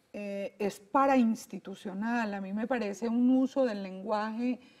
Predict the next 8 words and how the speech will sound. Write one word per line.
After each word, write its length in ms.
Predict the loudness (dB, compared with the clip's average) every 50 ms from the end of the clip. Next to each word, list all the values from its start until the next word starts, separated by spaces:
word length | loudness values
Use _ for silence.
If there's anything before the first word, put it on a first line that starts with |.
| _ _ _ -8
hasta 340 | -8 -8 -6 -4 -4 -4 -2
pernicioso, 1120 | -4 -6 -4 -4 -6 -6 -8 -8 -4 0 2 4 4 4 4 2 2 2 0 0 -2 -6 -12 -20 _ _ -20 -20 _ _ _ _ _ _ _
porque, 800 | 2 4 4 4 2 0 -2 -2 0 0 0 0 0 -4 -8 -12 _ _ _ _ _ -2
como 260 | 0 2 2 2 2
lo 140 | 0 0 -2
acaba 460 | -2 0 0 2 4 4 4 4 4
de 80 | 2 2
decir 540 | 0 0 -2 -4 -2 -2 -2 -4 -6 -10